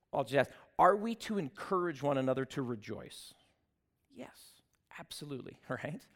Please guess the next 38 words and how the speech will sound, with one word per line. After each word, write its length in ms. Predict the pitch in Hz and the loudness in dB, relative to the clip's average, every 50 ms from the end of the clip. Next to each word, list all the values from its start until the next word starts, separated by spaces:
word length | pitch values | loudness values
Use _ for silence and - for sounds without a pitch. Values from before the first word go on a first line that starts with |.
| - - - - - - - | -20 -20 -20 -20 -10 4 8
I'm 160 | - 160 151 | 8 8 8
to 140 | 196 202 180 | 6 -2 -2
encourage 400 | 170 - - - 180 165 127 123 | -2 -2 -2 -2 -2 0 0 0
myself, 880 | 143 135 131 - - - - - - 165 156 156 135 - - - - - - | 0 0 0 -2 -4 -8 -6 -2 2 6 6 6 6 4 0 -10 -20 -20 -18
speak 320 | - - - - 147 - | -18 -14 -10 -10 -10 -8
to 60 | - 143 | -4 -2
myself. 540 | 139 131 123 - - 160 131 110 107 - - | 0 0 0 0 0 0 2 2 0 -4 -8
You 80 | - 117 | -10 -8
know, 60 | 117 | -4
David 320 | 113 127 123 123 127 120 | 0 2 0 0 0 -2
talked 180 | - 156 127 - | -2 -2 -2 -2
about, 180 | - 113 - - - - - - | -2 -4 -6 -6 -10 -8 0 4
"Oh, 180 | 147 160 170 | 4 4 4
my 200 | 165 165 156 156 | 4 4 4 2
soul, 680 | 143 - - - - 139 135 131 127 120 117 113 107 107 - | 2 0 -4 0 4 4 6 6 4 4 2 0 -2 0 2
why 140 | 123 131 | 4 4
are 60 | 131 131 | 4 4
you 160 | 123 120 117 | 0 -2 -2
downcast?" 540 | 104 113 110 117 117 - 110 98 101 - - | -2 -2 -2 -2 -4 -2 -2 -2 -2 -4 -8
He, 60 | 123 | -8
he 140 | - 135 143 | -6 -4 -4
did 140 | 147 131 | -4 -4
self-talk, 680 | - - - 143 143 147 - - - - 98 - - - - | -4 -2 -2 0 -2 -2 -6 -8 -4 -4 -4 -4 -4 -8 -6
right? 280 | - 95 110 143 - - - - - _ - - - - - - - - - - - - | -2 -2 -2 -2 -2 -6 -14 -20 -20 _ -20 -20 -20 -20 -20 -20 -20 -20 -20 -18 -6 -2
We 140 | - 165 160 | 0 2 2
have 300 | 147 202 208 - - - | 4 4 4 4 4 0
to 100 | - 247 | -4 -4
distinguish 640 | 208 202 - - - 202 208 208 185 165 151 - - | -4 -4 -4 -4 -2 -2 -2 0 0 -2 -2 -2 -2
someone 340 | - 185 185 196 202 208 190 | 0 0 2 2 0 0 -2
who 140 | 185 190 160 | -2 -2 -2
is 100 | 147 127 | -2 -4
going 280 | - 151 151 151 151 | -4 -2 -2 -2 -4
through 200 | 147 - 127 117 113 110 - | -6 -8 -12 -12 -12 -8 -4
difficulties 600 | 156 175 - - 175 - 160 156 - - 120 113 | -4 -4 -4 -6 -10 -8 -10 -10 -10 -12 -10 -8
and 120 | 123 120 - | -8 -8 -8
trials 640 | - - - 117 120 131 147 160 175 185 180 - - | -6 -2 2 4 4 4 2 2 -2 -4 -6 -8 -6
in 180 | - 123 120 117 | -4 -4 -2 0
life, 380 | 113 117 120 139 175 220 220 | 0 0 0 0 -2 -4 -8